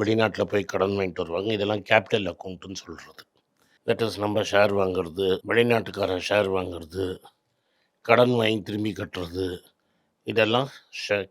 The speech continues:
கேபிட்டல் அக்கவுண்ட். இன்னொன்னு வந்து ட்ரேட் அக்கவுண்ட் ஒண்ணு நடக்கும். இந்த ட்ரேட் அக்கவுண்ட்ல வந்து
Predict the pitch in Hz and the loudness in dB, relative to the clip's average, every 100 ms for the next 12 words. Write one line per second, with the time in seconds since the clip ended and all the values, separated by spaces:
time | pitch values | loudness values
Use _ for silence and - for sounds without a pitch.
0 | - 107 101 104 78 - - _ - _ | 2 2 2 -4 -4 -14 -20 _ -20 _
1 | _ _ _ _ _ _ _ _ _ 127 | _ _ _ _ _ _ _ _ _ 0
2 | 139 151 135 117 123 117 117 127 127 - | 4 6 4 2 -2 -2 4 6 6 2
3 | 107 87 92 85 87 85 - - _ _ | -8 -8 -10 -14 -12 -14 -14 -18 _ _
4 | _ _ _ _ _ _ - 113 110 - | _ _ _ _ _ _ -10 -2 -2 6
5 | 143 147 135 123 107 104 101 110 | 6 6 4 -2 -6 -8 -8 -8